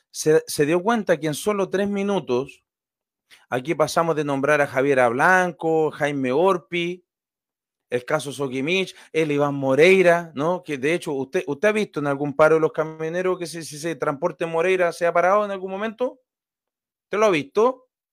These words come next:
¿Ha visto usted alguna vez un camioncito de, de cam-, Moreira, de la, la, la transpor-, la compañía transportadora de los Moreira, eh, que, que se haya parado en algún momento? ¿Y qué es lo que pretendían estas personas que, que Javiera Blanco,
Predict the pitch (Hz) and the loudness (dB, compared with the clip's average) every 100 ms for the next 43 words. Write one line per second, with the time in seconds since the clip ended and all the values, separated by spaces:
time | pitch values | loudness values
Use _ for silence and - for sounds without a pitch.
0 | _ _ _ _ _ _ _ _ _ _ | _ _ _ _ _ _ _ _ _ _
1 | _ _ _ _ 156 175 175 147 170 165 | _ _ _ _ -2 0 -2 -4 0 0
2 | 170 165 175 180 175 175 170 180 180 180 | 0 0 0 -2 -4 -6 -6 -6 -4 -4
3 | 175 170 165 160 147 156 156 147 135 151 | -4 -6 -8 -10 -8 -8 -10 -10 -8 -4
4 | 165 190 175 170 160 156 147 - 147 147 | 0 2 2 2 0 -4 -8 -8 -6 -6
5 | 135 143 139 139 135 131 135 139 135 143 | -8 -6 -2 0 0 -2 -4 -6 -8 -6
6 | 131 127 127 131 127 151 160 156 147 135 | -6 -6 -10 -10 -6 -4 -4 -4 -6 -4
7 | 160 165 160 151 147 170 175 165 147 _ | 0 2 0 -2 -4 -2 0 -2 -2 _
8 | _ _ 131 139 127 135 131 131 165 170 | _ _ -6 -4 -6 -12 -12 -6 -2 0
9 | 151 143 151 180 180 180 185 196 214 233 | 0 0 0 0 -4 -6 -6 -6 -6 -6
10 | 240 247 _ _ _ _ _ _ _ _ | -6 -8 _ _ _ _ _ _ _ _
11 | _ _ _ _ _ _ _ _ _ - | _ _ _ _ _ _ _ _ _ -20
12 | - _ 165 151 254 254 226 208 196 175 | -20 _ -6 -2 2 2 0 -2 -2 -2
13 | 165 190 185 175 185 - 143 196 196 170 | 0 0 0 -2 -2 -2 -4 -2 0 -2
14 | - 156 139 139 147 151 175 165 139 147 | -2 -4 -4 -6 -4 0 2 2 2 4
15 | 185 185 151 135 120 | 4 2 -4 -4 -4